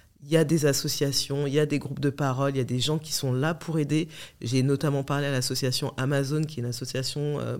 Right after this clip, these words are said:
pour, euh, les femmes qui ont eu des cancers du sein dans les, euh, dans les dom-toms. Et, euh, et du coup, ces personnes-là doivent souvent venir, euh, en Hexagone pour se faire soigner. Et en fait, elles arrivent, elles sont isolées.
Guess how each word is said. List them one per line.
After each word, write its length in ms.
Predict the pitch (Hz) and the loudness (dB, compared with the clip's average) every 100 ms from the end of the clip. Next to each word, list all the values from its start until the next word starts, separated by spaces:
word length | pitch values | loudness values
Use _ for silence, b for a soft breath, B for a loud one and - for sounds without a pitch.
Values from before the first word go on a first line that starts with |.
| - | -8
pour, 260 | 131 123 | -6 -2
euh, 160 | 120 123 | -2 -2
les 140 | 123 | -4
femmes 260 | 123 - 147 | -4 -2 -2
qui 100 | 143 | -2
ont 20 | |
eu 40 | 120 | -4
des 100 | 120 | -2
cancers 260 | 127 123 | -4 -4
du 80 | 127 | -4
sein 180 | - 143 | -4 -4
dans 120 | 120 | -2
les, 320 | 120 - - B B B - | -4 -4 -6 B B B -6
euh, 440 | 120 110 107 - - - | -2 0 -2 -2 -2 -2
dans 80 | 123 | -2
les 120 | 120 | -2
dom-toms. 540 | 123 127 127 180 180 - | -2 -2 0 0 0 -4
Et, 260 | 127 127 113 | -2 0 0
euh, 320 | 113 117 120 - | 0 -2 -4 -4
et 80 | 120 | -6
du 160 | 120 | -4
coup, 260 | 117 - 190 | -8 -6 -4
ces 220 | 202 - | -4 -4
personnes-là 760 | 131 127 - 127 123 139 170 208 b b b - - | -2 -2 -2 -2 0 2 2 0 b b b -20 -14
doivent 320 | 131 165 185 | 0 2 2
souvent 400 | 185 - 165 175 | 0 -8 -6 -4
venir, 420 | 180 143 151 185 165 | -4 -4 -4 -4 -4
euh, 240 | 123 - - - - | -6 -6 -6 -8 -8
en 140 | - 131 | -4 -2
Hexagone 540 | 131 135 131 165 202 | -2 -2 -2 -2 -4
pour 240 | 190 220 220 | -4 -6 -4
se 140 | 214 | -6
faire 180 | 190 185 | -6 -6
soigner. 380 | - 147 135 - - _ _ _ _ - - _ | -4 -4 -4 -8 -18 _ _ _ _ -20 -20 _
Et 80 | 131 | -6
en 80 | 131 | -4
fait, 200 | 143 170 | -6 -6
elles 160 | 139 127 | -4 -2
arrivent, 220 | 139 185 | -2 -2
elles 80 | 165 | -4
sont 200 | 147 147 | -4 -4
isolées. 360 | 156 143 135 | -4 -2 -4